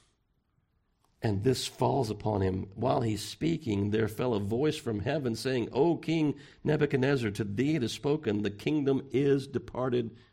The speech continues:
from thee. And they shall drive thee from men,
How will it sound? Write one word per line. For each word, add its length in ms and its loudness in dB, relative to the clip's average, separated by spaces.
from 480 0
thee. 420 0
And 160 0
they 160 6
shall 240 4
drive 320 4
thee 280 0
from 240 0
men, 340 0